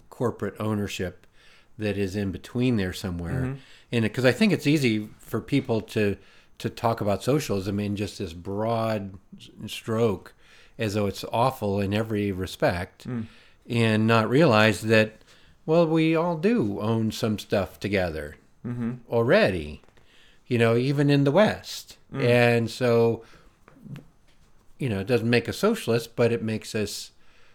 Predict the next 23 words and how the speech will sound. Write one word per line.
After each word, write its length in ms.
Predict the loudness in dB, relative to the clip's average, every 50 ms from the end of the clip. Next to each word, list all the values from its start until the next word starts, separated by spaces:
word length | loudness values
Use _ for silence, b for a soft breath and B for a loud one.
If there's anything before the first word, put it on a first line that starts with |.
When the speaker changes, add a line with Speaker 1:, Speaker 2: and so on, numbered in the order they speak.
| b b -8
Speaker 1:
you 140 | -4 -2 0
know, 140 | 0 0 0
have 360 | 0 0 0 0 0 -2 -4 -6
elements 580 | -2 0 2 2 2 2 2 2 0 -2 -4 -6
of 340 | -6 -6 -6 -8 -12 -18 -16 -14
this. 600 | -10 -6 -4 -4 -4 -4 -4 -6 -8 -12 -16 -18 -20 b b b b b b b b b b b b b b
And 160 | -2 2 2 4
I 60 | 4
think 220 | 4 4 4 4
that's 200 | 6 4 4 4
some 200 | 2 0 2 2
of 100 | 2 4
what 240 | 4 2 0 0 -2
we 160 | -2 -2 -2
need 280 | 0 0 0 0 0 0
to 180 | 0 0 0
make 240 | 0 -2 -2 -4 -6
sure 280 | -8 -4 -2 0 0 0
that 140 | 0 -2 -2
we 320 | -2 -2 -2 -2 -2 -4
talk 300 | -2 -2 0 0 0 -2
about 260 | -4 -4 -2 -2 -2
is 300 | -2 -2 -2 -4 -8 -14